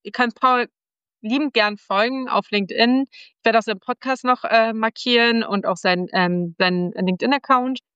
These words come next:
Und, ähm, wir haben übrigens auch einen Steady-Account, von dem wir nie sprechen, aber wir haben auch einen Steady-Account. Das heißt, ihr könnt uns auch unterstützen. Wir werden auch da den Link in den Shownotes hinterlassen. Ansonsten, Paul, danke für deine Zeit.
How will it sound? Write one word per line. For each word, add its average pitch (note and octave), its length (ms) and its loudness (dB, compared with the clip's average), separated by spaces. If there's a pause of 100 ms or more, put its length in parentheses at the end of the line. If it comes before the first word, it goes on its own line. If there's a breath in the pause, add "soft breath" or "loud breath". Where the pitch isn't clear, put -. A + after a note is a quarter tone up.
(320)
Und, G#3 560 4
ähm, G3 340 -2 (180)
wir B3 180 2
haben D4+ 100 2
übrigens F#3+ 260 -4
auch F#3 80 2
einen F#3 100 -2
Steady-Account, F3+ 720 0
von F#3 100 -4
dem F#3 100 0
wir F3+ 100 2
nie B3 180 4
sprechen, F3 480 -2
aber F#3 220 0
wir F#3+ 100 2
haben F#3 80 -4
auch - 40 -4
einen G3+ 120 0
Steady-Account. F3+ 500 -2
Das F3+ 100 -4
heißt, F3+ 120 0
ihr F3+ 60 -2
könnt - 220 -2
uns G#3 220 -2
auch - 180 0
unterstützen. F#3+ 580 -6
Wir E3+ 60 -4
werden F3+ 160 2
auch F#3 160 -4
da F#3+ 160 2
den F3+ 140 -2
Link F3+ 200 -2
in F#3 140 -4
den E3+ 100 0
Shownotes F3 360 2
hinterlassen. F3 480 0
Ansonsten, F#3 480 0
Paul, G#3 280 4 (440 soft breath)
danke G#3+ 220 -4
für G#3+ 60 -8
deine G3+ 200 0
Zeit. A3 380 0